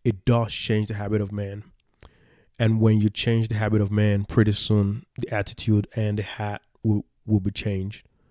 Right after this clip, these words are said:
And so there, so there is a need for strong legislation constantly to grapple with the problem we face. And in that time, he was just highlighting how,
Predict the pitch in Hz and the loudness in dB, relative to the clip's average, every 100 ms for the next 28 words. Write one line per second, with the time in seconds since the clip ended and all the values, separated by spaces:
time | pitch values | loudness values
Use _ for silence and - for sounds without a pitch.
0 | _ _ _ _ _ _ _ _ _ _ | _ _ _ _ _ _ _ _ _ _
1 | - 107 104 - 110 110 113 107 107 - | -2 -2 2 6 8 8 6 6 2 4
2 | 123 113 110 107 113 120 113 - 104 - | 8 10 8 8 8 8 8 4 -4 4
3 | 117 110 110 107 104 - 107 107 - 101 | 4 6 2 0 -2 0 0 0 -2 -6
4 | 107 - _ _ _ - - _ _ _ | -8 -14 _ _ _ -20 -20 _ _ _
5 | _ _ _ _ _ _ _ - 123 113 | _ _ _ _ _ _ _ -2 0 2
6 | - 107 104 98 101 110 104 - 107 104 | 0 0 -2 -4 0 2 2 4 4 4
7 | 101 - 104 101 98 - 101 95 - - | 2 2 2 2 -2 -4 -4 -4 -6 -18
8 | _ _ _ - 113 104 104 101 - 127 | _ _ _ -6 -2 0 0 -4 2 6
9 | 131 127 - 131 143 127 110 101 113 - | 6 4 -2 -4 -2 0 2 0 -2 -4
10 | 117 113 107 117 101 107 107 101 | -2 0 0 -4 -4 -4 -4 -6